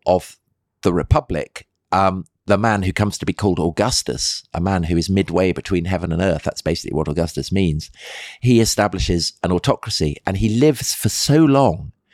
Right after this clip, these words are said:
that by the time he finally dies, pretty much everyone in Rome is taking the autocracy for granted. And Augustus is elevated up to the heavens. He becomes a god. And because of that, his heirs, the people who have his divine blood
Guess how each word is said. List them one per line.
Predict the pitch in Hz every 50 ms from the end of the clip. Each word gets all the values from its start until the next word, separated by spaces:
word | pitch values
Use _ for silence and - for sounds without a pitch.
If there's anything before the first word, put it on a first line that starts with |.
| - - - - _ -
that | 107 104
by | 123 120 135 135
the | 135
time | - - 127 123 120 104
he | 98 107 98
finally | - - 101 101 101 98 92 90 85
dies, | - 120 113 95 78 71 73 - -
pretty | _ - 139 - 139 131
much | 113 - -
everyone | 107 113 123 135 120 95 90 87
in | 90 87 90
Rome | 87 87 85 82 - -
is | - 90 -
taking | - - 107 98 - 95 87 87 82 73
the | - 90
autocracy | 90 - - 107 - - 82 - 78 78
for | - - 85
granted. | - 110 127 139 131 - - - - - _ - - - - - - - _ -
And | 110 110 110 107 107 - -
Augustus | 104 113 - 135 143 - - - 127 -
is | 120 95 113
elevated | 117 123 131 120 113 107 101 - 104 -
up | 92 - - -
to | 95
the | 82
heavens. | - 120 139 139 120 87 82 82 -
He | 101
becomes | 98 - - - - 127 110 107 87 -
a | 87
god. | - - 143 113 82 64 - - - - _ _ - - - - - - _ _ -
And | 113 113 113 113 113 113 113 - _
because | - - - - - 190 165
of | 139 110 -
that, | 156 156 123 - - -
his | - - 156 160 - 135
heirs, | 139 143 123 92 80 - - - - - - - _ _ _ _ _ _ _ _ _ _ _ _ -
the | 113 110
people | - 147 139 - - 107 107
who | 107 101 95
have | 101 120 120 107 95 -
his | - 107 98 -
divine | - 95 82 95 92 95 92 90 87
blood | 80 78 92 92 98 90 80 76 -